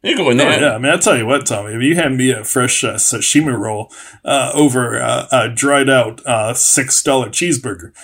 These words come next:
Speaker 2: uh, I, I gotta tell you, I gotta tell you, a little fresh seafood goes a long way. I mean, I catch up at the Mariners game. You know, I've been up to Seattle a couple of times. They got some pretty nice stuff going on out there. It's time for, time to bring some of that stuff to the Midwest. I
Speaker 1: Oh,
Speaker 2: mean,
Speaker 1: yeah.
Speaker 2: come on. Look, look what, like, the, the Reds are trying to serve you these days.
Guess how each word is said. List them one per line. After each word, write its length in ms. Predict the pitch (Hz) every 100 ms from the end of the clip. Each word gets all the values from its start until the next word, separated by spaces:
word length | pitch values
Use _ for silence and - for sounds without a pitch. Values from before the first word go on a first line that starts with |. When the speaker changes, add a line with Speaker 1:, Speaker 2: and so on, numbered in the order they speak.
| - - -
Speaker 2:
uh, 640 | 135 120 123 123 143 160 151
I, 60 | 160
I 40 |
gotta 180 | - 151
tell 220 | 175 139
you, 120 | - -
I 120 | 135
gotta 140 | 147 127
tell 160 | 123
you, 60 | 82
a 120 | 90
little 220 | 131 151
fresh 320 | 135 165 156 -
seafood 340 | 185 170 131
goes 180 | 127 117
a 60 |
long 260 | 120 120 113
way. 260 | 127 104 -
I 20 |
mean, 160 | 143 147
I 100 | 151
catch 280 | 180 175 190
up 100 | 180
at 60 |
the 80 | 165
Mariners 460 | 110 160 165 98 -
game. 220 | - -
You 100 | 123
know, 60 | 120
I've 80 | 120
been 120 | 131
up 80 | 120
to 40 |
Seattle 420 | - 127 127 113
a 60 | 110
couple 240 | 120 113
of 80 | 110
times. 300 | 117 107 107
They 100 | 120
got 140 | 120
some 160 | - 113
pretty 200 | 117 110
nice 220 | 101 92
stuff 260 | - 147 143
going 220 | 120 110
on 160 | 107 107
out 160 | 101
there. 220 | 107 101 101 - - -
It's 140 | 123
time 240 | - 139 127
for, 280 | 127 113 -
time 260 | 180 185
to 60 | 139
bring 200 | 139 143
some 160 | 139
of 60 | 131
that 160 | 120 -
stuff 220 | 135 -
to 80 | 104
the 60 |
Midwest. 600 | 104 98 131 135 - -
I 40 | 127
Speaker 1:
Oh, 40 |
Speaker 2:
mean, 100 | 123
Speaker 1:
yeah. 60 | 135
Speaker 2:
come 120 | 277
on. 140 | - - _ - _ _ 165
Look, 160 | 170
look 260 | 175 180 175
what, 100 | 147
like, 220 | 139 131
the, 480 | 131 120 110 113 120
the 120 | 120
Reds 340 | 110 143 151 120
are 80 |
trying 240 | 110 117 107
to 80 | 110
serve 240 | 127 110
you 60 | 101
these 200 | 104 -
days. 320 | - -